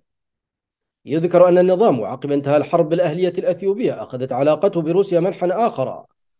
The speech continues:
وأصبحت خيارا استراتيجيا له بغية الاحتماء بهذه العلاقة من القلق الذي يساوره من فرض عقوبات عليه من الدول الغربية،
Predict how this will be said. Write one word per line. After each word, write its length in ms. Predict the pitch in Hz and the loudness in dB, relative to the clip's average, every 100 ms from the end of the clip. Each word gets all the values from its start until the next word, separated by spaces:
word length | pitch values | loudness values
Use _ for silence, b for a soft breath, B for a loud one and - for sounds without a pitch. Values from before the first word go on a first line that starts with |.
| _ _ _ | _ _ _
وأصبحت 680 | 98 98 139 143 156 156 - | -8 -2 -4 -2 -4 -4 -2
خيارا 420 | 170 175 170 180 | 4 6 6 2
استراتيجيا 640 | - 180 170 175 175 220 | 0 2 2 0 0 0
له 260 | 214 226 139 | 2 0 -2
بغية 340 | 120 110 110 139 | -6 -12 -10 -12
الاحتماء 420 | 135 - 156 156 | -12 -4 0 2
بهذه 320 | 147 156 156 | 4 4 4
العلاقة 600 | 151 - 180 180 226 226 _ _ _ _ | 2 4 4 4 0 -2 _ _ _ _
من 180 | 175 196 | -2 2
القلق 420 | 202 202 240 160 | 2 4 2 0
الذي 280 | 113 123 143 | -4 -8 -6
يساوره 400 | 156 147 165 185 | -6 0 0 2
من 200 | 180 180 | 0 -2
فرض 200 | 175 - | -2 -4
عقوبات 520 | 110 120 131 143 151 | -4 -8 -4 -2 0
عليه 360 | 156 143 165 147 | 0 2 2 0
من 100 | 151 | 0
الدول 280 | 139 151 147 | -2 -2 -2
الغربية، 720 | 139 147 143 185 208 233 | 0 -2 0 4 4 2